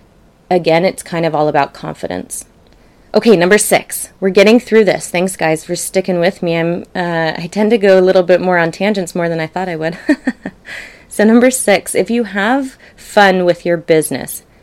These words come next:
you're not taking it seriously. No. Just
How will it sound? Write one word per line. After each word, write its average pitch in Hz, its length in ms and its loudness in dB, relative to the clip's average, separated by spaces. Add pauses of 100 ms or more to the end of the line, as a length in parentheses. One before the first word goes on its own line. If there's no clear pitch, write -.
(140)
you're 170 140 -4
not 170 400 -2
taking 170 420 -6
it - 160 -8
seriously. - 1040 -6 (1200)
No. 170 280 -4 (640)
Just 220 640 4